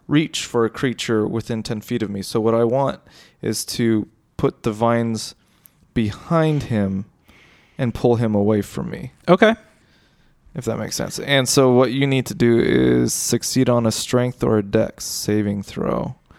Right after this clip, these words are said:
Speaker 1: Your choice, or you are restrained.
Speaker 2: Okay, dex.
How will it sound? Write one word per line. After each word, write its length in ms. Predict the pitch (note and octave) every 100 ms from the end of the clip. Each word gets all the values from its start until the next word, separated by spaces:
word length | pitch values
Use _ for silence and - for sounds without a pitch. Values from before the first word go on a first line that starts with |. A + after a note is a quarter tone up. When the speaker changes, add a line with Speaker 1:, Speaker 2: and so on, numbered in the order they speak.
| _
Speaker 1:
Your 240 | - A#2 A#2
choice, 560 | - - - - - -
or 240 | B2+ A#2+
you 360 | A2+ A#2+ G2+ -
are 260 | - G#2 G2
restrained. 1040 | F#2 G2 G2+ - - F#2 F#2 F2+ - - _ -
Speaker 2:
Okay, 300 | - B2+ A2 - _
dex. 460 | C3+ B2+ - -